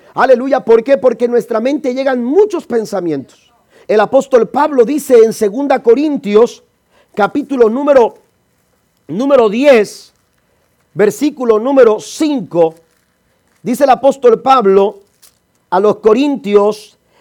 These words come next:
"Derribando argumentos y toda altivez que levan-, que se levanta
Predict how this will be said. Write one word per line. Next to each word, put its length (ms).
"Derribando 680
argumentos 880
y 100
toda 240
altivez 540
que 120
levan-, 440
que 120
se 140
levanta 680